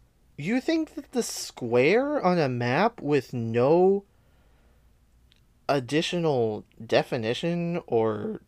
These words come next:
marked features or anything matches Plato's description of an ancient civilization that was laid out in concentric circles? Oh,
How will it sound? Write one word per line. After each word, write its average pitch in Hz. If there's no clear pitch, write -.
marked 110
features 156
or 120
anything 147
matches 147
Plato's 160
description 143
of 120
an 110
ancient 131
civilization 123
that 123
was 104
laid 117
out 127
in 113
concentric 139
circles? -
Oh, 135